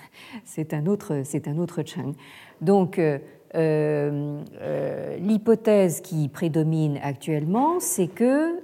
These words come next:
euh, le, le Yu, tel que nous le connaissons actuellement, hein,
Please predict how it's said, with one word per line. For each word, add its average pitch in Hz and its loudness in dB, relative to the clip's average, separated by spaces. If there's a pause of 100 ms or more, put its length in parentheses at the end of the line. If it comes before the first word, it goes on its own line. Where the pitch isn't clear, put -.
euh, 139 -2
le, 160 6
le 147 2
Yu, 170 4
tel 208 0
que 196 -4
nous 151 0
le 147 -2
connaissons 160 -2 (380)
actuellement, 165 0 (160)
hein, 208 -12